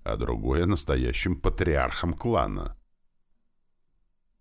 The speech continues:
"Так ты арпатриарх клана?"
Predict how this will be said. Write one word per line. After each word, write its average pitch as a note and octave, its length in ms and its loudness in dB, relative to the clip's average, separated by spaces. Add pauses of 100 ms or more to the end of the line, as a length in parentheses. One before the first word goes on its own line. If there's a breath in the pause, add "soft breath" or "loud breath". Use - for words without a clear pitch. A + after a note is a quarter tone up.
(600)
"Так C#2+ 260 -2
ты A#2+ 240 2
арпатриарх A2+ 1000 4
клана?" B2 800 2